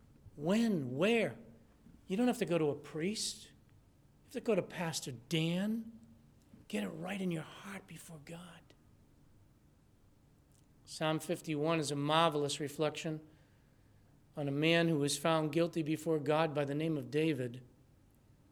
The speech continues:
who came to realize that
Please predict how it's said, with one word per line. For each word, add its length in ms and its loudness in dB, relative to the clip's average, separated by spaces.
who 60 -14
came 300 2
to 120 -4
realize 680 4
that 180 -8